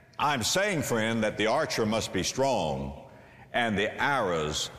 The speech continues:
must be straight. Now, here's the third thing I want to say today. The aim must be sure.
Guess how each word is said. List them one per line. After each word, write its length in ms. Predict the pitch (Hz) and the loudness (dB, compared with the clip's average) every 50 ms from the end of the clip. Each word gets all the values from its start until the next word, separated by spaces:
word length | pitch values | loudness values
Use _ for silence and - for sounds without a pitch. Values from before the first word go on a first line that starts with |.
| - | -8
must 520 | - 85 90 104 123 120 113 110 - - - - - 80 | -4 0 2 2 2 2 0 -2 -4 -6 -8 -8 -6 -2
be 320 | 82 110 107 98 101 98 95 - - - | 0 0 0 0 0 -2 -4 -8 -16 -14
straight. 680 | - - - - - - 87 87 92 92 87 82 73 71 - - - - - - - - - - - | -10 -8 -8 -8 -6 -2 0 2 2 2 2 0 -2 -4 -8 -12 -16 -16 -18 -20 -20 -20 -20 -10 -4
Now, 80 | - 92 | -2 0
here's 280 | 92 120 165 185 165 | 0 2 0 0 0
the 100 | 127 156 | -2 -2
third 360 | 139 - 151 143 127 101 82 - | 0 0 2 0 0 0 -2 -2
thing 260 | 87 80 73 71 76 | -2 -2 -2 -2 -2
I 120 | 76 82 | 0 0
want 200 | 90 92 92 90 | 0 0 0 -2
to 80 | 87 - | -2 -2
say 160 | - 101 90 | -2 -2 0
today. 420 | 82 87 80 80 78 67 60 58 - - - - - - - - - - - - | -2 -2 -2 -2 -2 -2 -4 -8 -12 -16 -20 -20 -20 -20 -20 -20 -20 -20 -16 -8
The 160 | - 104 104 - - - | -4 -2 -2 -2 0 0
aim 680 | 180 208 190 151 127 107 85 76 69 65 65 67 69 67 - - - - - - | 0 0 0 0 0 0 -2 -4 -4 -6 -6 -8 -8 -10 -12 -18 -20 -18 -10 -6
must 500 | 76 78 92 120 131 123 117 - - 92 | -2 0 2 2 2 2 0 -4 -4 -2
be 140 | 113 113 | -2 0
sure. 420 | 104 - - - 98 82 73 64 | 0 0 0 0 0 0 -2 -4